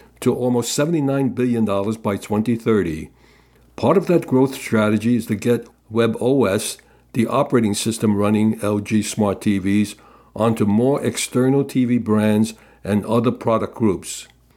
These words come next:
L G's new growth strategy will introduce a platform-based service business model that continuously generates profits, such as content and services, subscriptions and solutions across its product portfolio.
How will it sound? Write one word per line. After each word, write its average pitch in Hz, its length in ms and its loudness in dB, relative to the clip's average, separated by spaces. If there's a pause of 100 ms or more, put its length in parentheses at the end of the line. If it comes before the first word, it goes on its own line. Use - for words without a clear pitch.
(300)
L 139 200 0
G's 151 300 -2
new 143 240 2
growth 131 260 0
strategy 110 680 0
will 110 160 2
introduce 120 580 0
a 98 140 -2
platform-based 107 960 -2
service 131 400 0
business 101 560 -4 (500)
model 107 360 2
that 107 200 0
continuously 117 720 0
generates 110 520 0
profits, - 760 -4 (1000)
such 135 280 0
as 110 160 2
content 131 560 2
and 107 140 0
services, 113 680 0 (380)
subscriptions 135 760 -2
and 110 140 0
solutions 113 580 -2
across 113 500 -2
its 113 200 -2
product 117 480 0
portfolio. 95 800 0